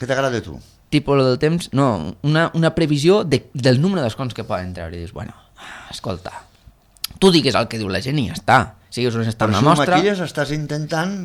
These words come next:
Speaker 1: eh, treure a la, a la parrilla televisiva una cosa que t'agrada a tu.
Speaker 2: Sí,
Speaker 1: Perquè si no,
Speaker 2: però
Speaker 1: no ho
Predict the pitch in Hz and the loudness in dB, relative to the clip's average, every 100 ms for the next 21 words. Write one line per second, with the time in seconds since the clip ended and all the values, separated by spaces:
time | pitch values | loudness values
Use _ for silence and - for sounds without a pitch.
0 | 90 123 127 123 120 123 - 123 135 143 | -8 -6 -4 -4 -4 -8 -4 0 2 2
1 | 147 156 165 156 - _ - 107 120 - | 2 2 0 -6 -20 _ -4 0 0 -2
2 | 110 120 113 120 123 120 127 127 127 127 | 0 0 2 -2 0 0 0 -2 -2 -2
3 | 160 160 147 135 165 143 107 82 73 - | -2 -2 -2 -2 -2 -2 -2 -4 -8 -14
4 | 55 - _ _ _ _ - - _ - | -20 -20 _ _ _ _ -20 -20 _ -20
5 | _ - 131 110 120 127 143 | _ -6 -2 0 0 2 4